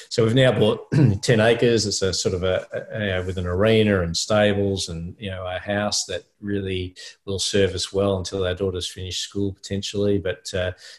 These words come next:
it just means that our commute to a horse is a matter of counted in steps now, not in minutes or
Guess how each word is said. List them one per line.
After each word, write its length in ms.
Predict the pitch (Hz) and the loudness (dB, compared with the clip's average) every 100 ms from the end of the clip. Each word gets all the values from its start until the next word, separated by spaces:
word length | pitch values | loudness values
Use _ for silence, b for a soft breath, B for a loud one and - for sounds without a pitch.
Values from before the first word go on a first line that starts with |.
| - | 0
it 60 | |
just 200 | 131 131 | 0 2
means 240 | 98 98 92 | 2 2 2
that 180 | 98 | 4
our 80 | 98 | 4
commute 460 | 98 95 95 101 101 | 2 -4 0 0 0
to 200 | 101 92 | -2 0
a 60 | 90 | 2
horse 340 | 101 101 - | 2 0 -2
is 180 | 92 90 | -4 0
a 160 | 98 95 | 0 0
matter 280 | 98 95 | 0 0
of 240 | 90 - - | -2 -6 -8
counted 340 | 104 92 90 | -4 -4 -4
in 100 | 90 | -6
steps 400 | 87 - 90 - | -4 -2 -4 -6
now, 160 | 95 92 | -6 -6
not 240 | 95 92 | -4 -2
in 180 | 92 90 | -2 -2
minutes 320 | 98 110 - 95 | -2 -2 -4 -6
or 160 | 90 | -4